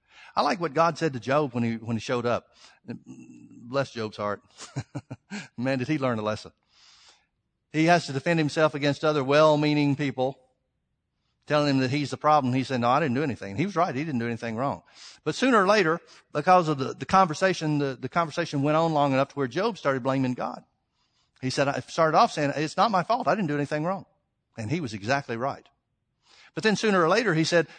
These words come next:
"No, it's not my fault. And because it's not my fault, God must be the one at fault." Well, that didn't last for very long, 'cause God showed up and said, Job,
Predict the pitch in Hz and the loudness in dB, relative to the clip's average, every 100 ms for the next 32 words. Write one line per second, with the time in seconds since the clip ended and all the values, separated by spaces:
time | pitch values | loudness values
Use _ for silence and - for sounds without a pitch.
0 | - 135 151 196 - 180 156 151 151 175 | -2 4 6 4 4 2 4 4 6 4
1 | 165 131 202 220 156 170 160 160 170 180 | 4 2 4 4 2 -2 2 2 6 4
2 | 202 - - 190 240 196 165 147 156 151 | 4 -2 -2 4 4 6 2 2 0 0
3 | 147 143 113 139 101 - - _ _ _ | 2 0 0 0 -2 -4 -20 _ _ _
4 | _ _ _ _ _ _ _ _ _ _ | _ _ _ _ _ _ _ _ _ _
5 | - 185 180 180 160 151 131 127 123 104 | -6 0 2 2 0 0 0 0 -2 -10
6 | 98 101 92 98 139 120 - 120 110 - | -8 -6 -6 -4 -4 -6 -4 -2 -2 -4
7 | 104 139 156 120 123 139 277 269 226 160 | -6 -2 -4 -6 -12 -8 -2 0 2 2
8 | 113 | 0